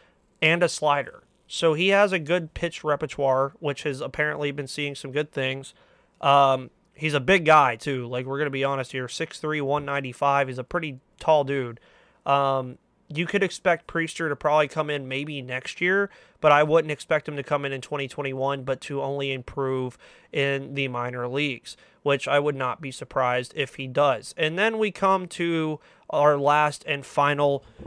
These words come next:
Pirate in the top one hundred, coming in at number sixty-four. We mentioned him earlier in the podcast. Very tall guy, six-foot-seven, two fifteen, drafted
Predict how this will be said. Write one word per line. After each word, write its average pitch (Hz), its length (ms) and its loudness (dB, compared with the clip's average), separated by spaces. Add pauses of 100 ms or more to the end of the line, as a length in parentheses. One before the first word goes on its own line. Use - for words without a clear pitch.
(100)
Pirate 147 480 4
in 180 140 0
the 170 100 0
top 156 380 2
one 147 100 2
hundred, 139 480 -4
coming 170 320 0
in 151 100 0
at 139 120 -4
number 135 240 -4
sixty-four. 139 680 -2
We 135 120 0
mentioned 143 400 -4
him 135 100 -8
earlier 139 400 0
in 127 80 -6
the 123 80 -8
podcast. 135 680 2 (1120)
Very 165 300 6
tall 156 280 8
guy, 143 420 4 (200)
six-foot-seven, 147 1120 0
two 180 460 -2
fifteen, 143 840 -2 (300)
drafted 160 600 4